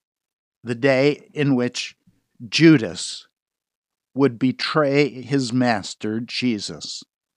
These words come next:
for thirty pieces of silver. It was on this day, April ninth,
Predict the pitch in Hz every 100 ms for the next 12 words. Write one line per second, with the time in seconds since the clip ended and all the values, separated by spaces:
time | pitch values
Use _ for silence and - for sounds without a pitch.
0 | _ _ _ - 143 120 - 156 151 151
1 | 170 - 139 113 - 104 107 107 - _
2 | 110 98 - 117 110 85 85 - _ _
3 | _ _ _ _ _ _ _ _ _ _
4 | _ - 175 165 202 160 151 170 - 135
5 | 139 131 101 147 - - 156 135 139 135
6 | 139 113 117